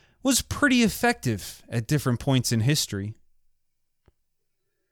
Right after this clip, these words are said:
To persuade fellow tribes to take up arms, a list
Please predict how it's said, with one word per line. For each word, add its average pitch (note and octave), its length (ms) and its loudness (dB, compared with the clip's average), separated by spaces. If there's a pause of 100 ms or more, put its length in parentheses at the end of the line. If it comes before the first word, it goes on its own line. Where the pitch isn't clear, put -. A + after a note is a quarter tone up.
(280)
To A#3 160 -2
persuade B3 760 2
fellow A#3 360 6
tribes F#3 540 4
to E3+ 100 0
take G3+ 400 2
up E3+ 160 2
arms, B2 480 4 (320)
a F#3+ 140 4
list F#3 500 4